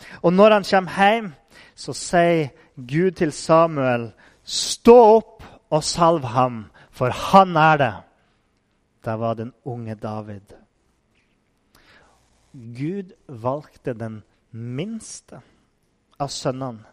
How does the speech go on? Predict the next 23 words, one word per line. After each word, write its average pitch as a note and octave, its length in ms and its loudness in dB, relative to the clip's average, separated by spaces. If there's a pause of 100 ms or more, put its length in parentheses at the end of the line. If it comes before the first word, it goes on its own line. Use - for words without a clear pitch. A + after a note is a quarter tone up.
(120)
til B2+ 200 -20
Isai. B2 500 -18 (580)
Men C3+ 120 -8
David D#3+ 340 -6
var D#3+ 140 -4
bare D#3 220 -8
en D#3 180 -14
ungdom, F#3+ 500 -14 (960)
sant? - 400 -18
Den D3+ 160 -10
yngste E3+ 540 -16
av B2 180 -16
de. F3+ 160 -18 (840)
Og D#3 300 -6
ikke F#3 200 -10
nok F#3+ 200 -10
med D#3 100 -4
det, E3+ 180 -2 (420)
men C#3+ 180 -10
han C#3 180 -8
var C#3+ 140 -6
også B2+ 220 -6
en A2+ 160 -14